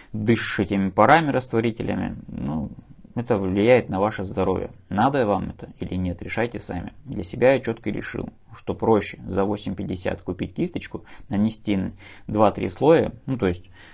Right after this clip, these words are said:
замешал двести грамм, нанес на три формы разом,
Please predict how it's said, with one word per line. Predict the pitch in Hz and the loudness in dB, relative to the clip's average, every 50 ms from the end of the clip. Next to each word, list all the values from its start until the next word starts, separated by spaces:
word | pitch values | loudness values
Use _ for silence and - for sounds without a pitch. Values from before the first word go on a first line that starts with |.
| - - | -14 -6
замешал | - - 110 113 123 131 - 151 147 127 | 0 2 2 2 2 2 2 2 2 4
двести | 123 135 131 - - | 2 0 0 0 -2
грамм, | 95 95 104 101 98 95 90 - | 2 4 6 6 6 6 2 -2
нанес | - 101 101 110 127 131 127 - | -4 -2 0 2 2 0 0 0
на | 117 104 | -2 0
три | 101 110 110 107 101 90 69 67 71 87 92 | 0 2 2 2 2 0 -2 -6 -6 -8 -8
формы | - - - 113 113 107 101 95 87 87 - - - - - - - - - - - _ - - - - - - - | -2 4 6 8 8 8 6 2 -2 -4 -6 -14 -20 -20 -20 -20 -20 -20 -20 -20 -20 _ -20 -20 -20 -20 -20 -14 -6
разом, | - 95 98 101 101 95 87 92 90 85 | 0 4 6 8 8 6 6 2 -4 -6